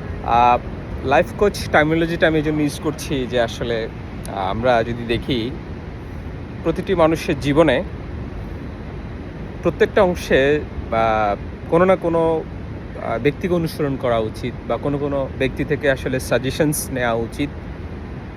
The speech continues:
এবং এটা আপনার, আহ, বিল্ড আপকে, আহ, স্টিমুলেটেড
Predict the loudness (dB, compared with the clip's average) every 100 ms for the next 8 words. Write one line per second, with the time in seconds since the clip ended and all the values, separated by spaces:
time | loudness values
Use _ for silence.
0 | -10 -10 -6 0 6 6 6 0 -6 -8
1 | -8 -4 0 4 6 4 4 6 6 4
2 | -4 -8 -8 -8 -8 -8 -8 -6 -6 -6
3 | -8 -8 -6 -4 -2 -2 -2 -4 -8 -4
4 | 0 4 4 4 2 2 2 0 -2 -6
5 | -4 -4 -2 -4 -6 -2 2 4 2